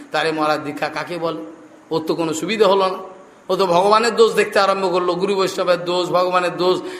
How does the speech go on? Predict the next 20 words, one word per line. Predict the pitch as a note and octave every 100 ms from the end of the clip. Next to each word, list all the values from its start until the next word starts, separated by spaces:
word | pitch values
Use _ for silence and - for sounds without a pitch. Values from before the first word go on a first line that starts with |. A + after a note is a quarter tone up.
| -
দেখতে | F#3 - F#3+
দেখতে | A3+ A3+
শেষে | D#3+ C#3+ A3 - - - - -
ব্যাস | C#3 C3 - - -
নির্বিশেষ | D#3 D3+ D#3 E3 D3
বাদ | D3 D#3 D#3
হয়ে | A3+ G#4+ - - - -
মিলিয়ে | F3 C4 D4+ A#3+
গেল, | D3 G2 G2 - - - - - - - - - - -
ভক্তিরাজ্য | F3 - A3 G#3+ G#3+ G#3
থেকে | G3+ F3+ F#3
নিশ্চিহ্ন | F#3+ - - A#3+ C3+ - - - - -
থাকতে | D3 -
পারল | C3+ C3
না। | B2 A#2 - - - - - - -
অথচ | F#3 A3 A3
তো | A3 G#3
গুরুদেব | G3+ A3 A3 -
ছিলেন | G#3 G#3
মহা | G3 F3+ F#3+ G3+ G3+ G3 F#3+ F#3 F3